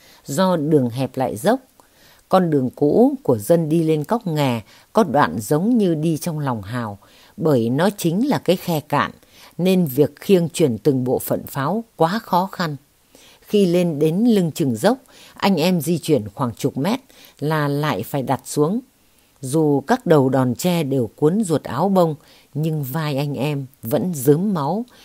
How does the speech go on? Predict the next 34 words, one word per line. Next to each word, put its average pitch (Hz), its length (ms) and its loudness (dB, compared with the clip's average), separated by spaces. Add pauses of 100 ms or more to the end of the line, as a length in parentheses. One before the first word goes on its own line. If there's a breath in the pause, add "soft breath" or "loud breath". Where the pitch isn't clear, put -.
(160 soft breath)
vì 135 340 2
sức 247 320 -2
nặng 143 200 -4 (140)
của 120 200 -4
sắt - 280 -6
thép. 240 220 -4 (1040 soft breath)
Trong 175 320 0
khi 180 200 -2
đó, 151 400 -2 (320 soft breath)
một 156 300 2
trung 196 220 2
đội 160 240 6
của 131 160 -2
đại 131 240 0
đội 120 220 -2
chín 170 320 0 (220)
được 175 280 4
giao 170 360 -2
khiêng 165 360 -2
cái 180 100 -2
mâm 175 280 0
xoay. 156 360 -4 (480 soft breath)
Cái 214 120 4
vật 143 280 0
này 117 420 -2 (280 soft breath)
là 147 300 0
vật 123 300 -2
khó 147 280 0
mang 170 320 0
nhất 214 180 0 (480 soft breath)
vì 151 340 4
nó 147 360 2
không 180 200 0
thể 131 220 0